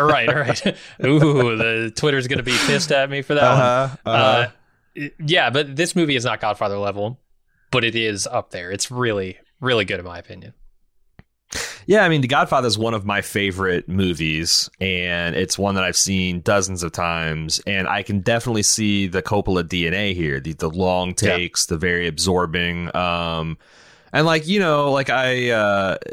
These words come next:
Speaker 2: if you like in Better Call Saul, like, uh, watching Mike just dick around with something for fifteen minutes and not really know what he's doing to slowly kinda come to a conclusion of what he is in fact doing, then this is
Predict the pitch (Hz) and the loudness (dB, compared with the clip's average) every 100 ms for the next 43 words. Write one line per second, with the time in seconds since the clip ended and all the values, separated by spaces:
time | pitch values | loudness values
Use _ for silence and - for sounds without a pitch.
0 | - 50 117 113 113 123 160 143 139 143 | -12 -2 0 2 0 2 2 4 4 2
1 | 147 - 107 107 113 117 - 110 - 113 | 0 -2 -2 0 0 0 0 0 2 2
2 | 107 110 113 113 101 98 _ - 85 92 | 2 0 0 -2 -4 -6 _ -2 0 2
3 | 101 101 - 104 101 98 101 - 95 87 | 2 2 2 0 2 0 -2 -2 -4 -2
4 | 104 98 98 95 98 95 - 101 101 101 | 0 2 2 2 -2 -2 -2 -2 -4 -4
5 | 98 110 101 107 95 98 95 98 92 - | -2 -2 -2 0 0 0 0 -2 -2 0
6 | 95 95 92 95 95 92 90 95 95 98 | 0 0 0 0 0 0 -4 -2 -2 -2
7 | 95 95 92 - 101 95 95 92 - 95 | -4 -6 -2 0 2 2 2 0 -2 -4
8 | 90 104 92 92 90 87 - 98 95 87 | -4 -4 -4 -4 -6 -4 0 0 0 -2
9 | 92 95 92 90 92 98 95 - 104 107 | 0 0 0 -2 -4 -2 -2 -2 -2 -2
10 | 107 98 92 101 104 107 95 92 92 | -4 -2 0 0 0 0 0 0 -2